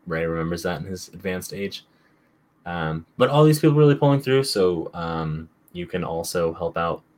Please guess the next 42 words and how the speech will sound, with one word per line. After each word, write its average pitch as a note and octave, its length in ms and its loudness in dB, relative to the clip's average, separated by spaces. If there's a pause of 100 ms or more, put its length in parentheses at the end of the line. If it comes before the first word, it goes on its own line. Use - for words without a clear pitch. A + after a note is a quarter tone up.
(160)
They F2 160 0
lost E2 540 -2
a D#2+ 100 -8
lot D2+ 220 -2
of D2 120 -6
stuff, - 540 2
and C#2+ 240 -8
soccer - 260 -4
stuff C#2+ 220 -6
is D2+ 100 -14
not C#2+ 160 -8
cheap. D2+ 340 -10
Soccer D2+ 260 -8
balls D2 260 -4
are D2+ 140 -10
not D2 160 -6
cheap, C#2+ 260 -10 (160)
as D2 160 -10
I'm C#2+ 140 -10
sure D2 200 -4
most D#2 300 -4
people D2 220 -6
that D2 180 -6 (280)
follow C#2+ 260 -6
this C#2+ 100 -10
podcast D2+ 480 -6
know. E2+ 300 -4
So F#2+ 200 0
if F#2 120 -4
you G#2 100 -2
can A2 220 0
help, G#2 280 0 (460)
um, D#2+ 500 -4 (120)
you D#2+ 360 -8
can, D#2 520 -6 (1120)
we'll G#2 160 4
put G2+ 140 2
it F#2 100 4
in D2+ 60 -4
the D2+ 80 -2
show D#2+ 180 -2
notes, D2+ 360 -4